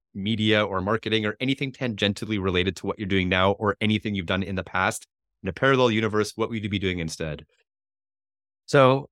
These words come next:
Speaker 2: I may cheat because it is sports related still, but, you know, going
Speaker 1: Let
Speaker 2: back
Speaker 1: it
Speaker 2: to that old,
Speaker 1: slide. <laughs>
Speaker 2: going back to that old notebook of mine, it's one of the things I wrote down was being a N F L general manager or a G M.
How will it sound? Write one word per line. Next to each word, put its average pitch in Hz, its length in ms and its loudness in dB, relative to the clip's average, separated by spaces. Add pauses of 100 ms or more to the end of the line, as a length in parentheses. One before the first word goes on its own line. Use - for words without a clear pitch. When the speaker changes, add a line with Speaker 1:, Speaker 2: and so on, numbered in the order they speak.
Speaker 2:
I 135 60 -2
may 139 160 6
cheat 165 320 4
because 123 240 2
it 123 100 4
is 135 140 0
sports - 480 -4
related 110 420 -4
still, 98 320 -8
but, 101 260 -6
you - 120 -4
know, 104 80 0
going 120 260 4
Speaker 1:
Let 123 100 6
Speaker 2:
back 120 60 4
Speaker 1:
it 95 40 -4
Speaker 2:
to - 100 -4
that 95 80 6
old, 82 180 2 (220)
Speaker 1:
slide. 156 120 2
<laughs> - 20 -20
Speaker 2:
going 135 260 4
back 139 200 6
to 135 80 -2
that 127 120 6
old 120 180 4
notebook 120 460 -2
of 107 80 -8
mine, 107 240 -2
it's 101 200 -8
one 123 180 4
of 120 80 4
the 113 40 2
things 113 220 4
I 107 60 2
wrote 107 220 -2
down 110 220 0
was 101 160 -8
being 104 300 -4
a 98 280 -2
N 113 120 0
F 101 160 0
L 104 160 6
general 101 320 -2
manager 101 400 -6 (120)
or 110 100 -4
a 95 60 -6
G 101 200 -8
M. 95 260 -8